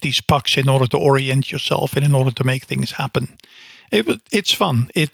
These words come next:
it makes for something different that is definitely not something that kids will have at home, and that is definitely something that, that they will look at, at as if there's a little bit of magic involved. And that's what it's all about. So that was, that was good.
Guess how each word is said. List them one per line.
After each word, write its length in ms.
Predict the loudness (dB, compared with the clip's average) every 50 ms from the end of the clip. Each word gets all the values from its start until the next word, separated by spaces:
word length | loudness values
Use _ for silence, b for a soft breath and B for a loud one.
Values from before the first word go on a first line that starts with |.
| -4 -4
it 220 | -4 0 2 2
makes 260 | 2 2 2 0 -2
for 140 | -2 0 -2
something 480 | 0 0 0 -2 -2 0 0 2 2 2
different 540 | 2 0 0 0 0 0 2 0 -2 -4 B B B B B B B B B
that 540 | -8 -4 -2 0 0 2 0 0 -2 -6 -8 -10 _ -6
is 160 | -4 -4 -2
definitely 420 | -2 -2 -2 0 2 2 4 6
not 180 | 6 4 4 2
something 440 | 0 0 0 0 0 0 0 0 0
that 160 | 0 0 -2
kids 260 | -2 -4 -2 0 0
will 80 | 2 2
have 220 | 4 4 2 2
at 80 | 2 2
home, 360 | 4 4 4 4 4 2 0 0
and 80 | 0 0
that 140 | 0 0 -2
is 100 | -6 -6
definitely 540 | -4 -2 -4 -4 -2 -4 -4 -4 -4 -4
something 540 | -4 -2 0 0 0 0 0 0 0 0 0
that, 200 | 0 0 0 -2 -6 _ _ -2 -2
that 180 | -2 -2 -4 -4
they 180 | -2 0 2 2
will 200 | 2 2 2 2
look 260 | 2 0 0 0 -2
at, 340 | -2 -2 -4 -6 -8 -10 -14 -18 _ _ _ _
at 280 | -6 -4 -4 -4 _ -2
as 220 | -2 0 0 0 -2
if 140 | -2 -2
there's 180 | -2 -2 0 0
a 40 | 2
little 220 | 2 2 0 0
bit 140 | 0 0 0
of 140 | 0 2 0
magic 380 | 0 0 0 -2 -4 -6 -6
involved. 640 | -4 -2 0 0 0 0 0 -2 -4 -8 -14 -20 b b b b b b b b
And 100 | b 2
that's 160 | 2 2 2 0
what 80 | 0
it's 160 | 0 0 0
all 160 | 0 0 0 -2
about. 360 | -6 -10 -14 -20 -20 -20 -20 -20 _ _ _ _ _ _ _ _ -14 -6
So 120 | -2 0
that 120 | 0 0
was, 160 | 0 -4 -6 -8 _ -4 -4
that 120 | -2 -2 -2
was 140 | -4 -4
good. 240 | -2 0 -2 -2 -4